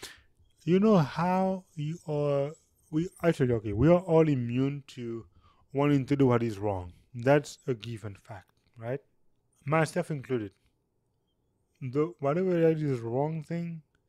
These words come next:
that's exactly what we wanna do, myself included. And to not do the wrong thing is to fight.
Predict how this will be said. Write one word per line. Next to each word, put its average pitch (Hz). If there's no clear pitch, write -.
that's 143
exactly 135
what 147
we 139
wanna 123
do, 104
myself 127
included. 104
And 143
to 180
not 147
do 180
the 131
wrong 151
thing 117
is 139
to 131
fight. 127